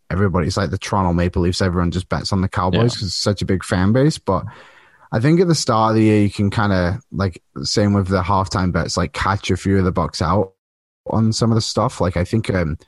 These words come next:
Speaker 1: Cincinnati is a good example of that this season. Like, they're being pretty undervalued considering the division they're in with Pittsburgh, who doesn't have Big Ben anymore and looks like they're in a rebuild, and Cleveland, who currently doesn't have a quarterback,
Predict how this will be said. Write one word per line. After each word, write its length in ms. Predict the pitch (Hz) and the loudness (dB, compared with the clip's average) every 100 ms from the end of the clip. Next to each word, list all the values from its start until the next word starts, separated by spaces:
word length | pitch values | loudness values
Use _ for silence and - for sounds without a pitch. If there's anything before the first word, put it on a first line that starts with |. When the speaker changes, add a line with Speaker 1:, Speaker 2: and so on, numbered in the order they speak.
| _ _ - | _ _ -4
Speaker 1:
Cincinnati 560 | 131 120 107 95 110 | -2 0 0 2 2
is 120 | 113 | 2
a 60 | 110 | 2
good 160 | 110 107 | 0 0
example 400 | 98 107 107 113 | 2 0 2 0
of 60 | |
that 180 | 107 107 | 0 -2
this 140 | 107 | -2
season. 320 | - 110 107 127 | 0 2 2 2
Like, 100 | 95 | 2
they're 100 | 95 | 2
being 220 | 101 98 | 2 0
pretty 340 | - 101 98 | 0 0 2
undervalued 1000 | 95 92 85 80 85 90 107 127 147 160 | 2 2 0 0 0 2 4 4 4 2
considering 720 | - 113 120 113 113 113 113 - _ _ _ _ | -4 -2 0 2 4 4 0 -2 _ _ _ _
the 80 | 123 | -2
division 460 | 113 104 117 120 123 | 2 2 2 4 4
they're 240 | 123 123 | 4 4
in 140 | 127 147 | 4 4
with 360 | 113 101 - | 4 2 0
Pittsburgh, 580 | - 82 - 113 110 104 | -2 -2 0 2 4 2
who 80 | 101 | 2
doesn't 240 | 101 98 | 2 2
have 160 | 92 95 | 0 0
Big 200 | 104 87 | -2 0
Ben 200 | 98 98 | 0 2
anymore 420 | 104 98 98 98 | 2 2 2 2
and 100 | 98 | 2
looks 200 | 92 - | 0 -2
like 140 | 95 | -4
they're 140 | 87 98 | 0 0
in 80 | 87 | 2
a 40 | |
rebuild, 440 | 87 92 95 92 | 0 0 0 0
and 120 | 92 90 | -2 -2
Cleveland, 480 | 107 98 92 90 | 0 0 2 0
who 100 | 90 90 | 0 -4
currently 400 | - 101 87 92 | -2 -2 0 -2
doesn't 200 | 92 76 | -2 -2
have 120 | 76 | -4
a 40 | |
quarterback, 720 | - 101 85 - 80 117 - | -4 0 0 0 -2 -4 -8